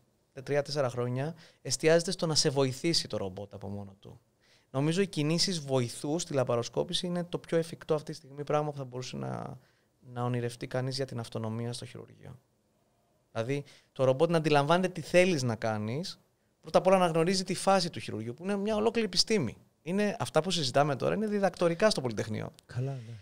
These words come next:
Speaker 1: Το να αναγνωρίσει το ρομπότ με computer vision και νευρονικά δίκτυα, να αναγνωρίσει τι φάση του χειρουργείου βρίσκεσαι, είναι φοβερά δύσκολο. Αλλά έστω ότι αυτό μπορεί να γίνει. Αυτό μπορεί να γίνει πολύ πιο εύκολα, έτσι, το,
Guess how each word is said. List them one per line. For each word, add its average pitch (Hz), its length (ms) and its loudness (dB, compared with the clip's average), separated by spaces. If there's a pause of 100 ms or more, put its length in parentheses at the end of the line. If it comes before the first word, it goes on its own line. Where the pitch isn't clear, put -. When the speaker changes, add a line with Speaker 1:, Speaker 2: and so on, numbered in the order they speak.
(140)
Speaker 1:
Το 139 100 2
να 143 100 2
αναγνωρίσει 139 560 4
το 208 100 6
ρομπότ 165 380 6
με 139 140 0
computer 160 400 0
vision 170 320 0
και 120 520 0
νευρονικά 127 460 2
δίκτυα, 131 520 -6
να - 80 -4
αναγνωρίσει 135 420 -2
τι 202 140 -6
φάση 196 440 0
του 165 100 -10
χειρουργείου 123 420 -8
βρίσκεσαι, 110 420 -6
είναι 214 120 -4
φοβερά 208 300 4
δύσκολο. 104 480 -4 (960)
Αλλά 160 140 8
έστω 226 160 4
ότι 220 120 2
αυτό 185 180 4
μπορεί 214 180 10
να 208 80 6
γίνει. 156 220 2
Αυτό - 200 2
μπορεί 190 140 2
να 180 60 0
γίνει 180 120 0
πολύ 151 180 0
πιο 113 160 -2
εύκολα, - 340 -8
έτσι, - 200 -8
το, - 160 -6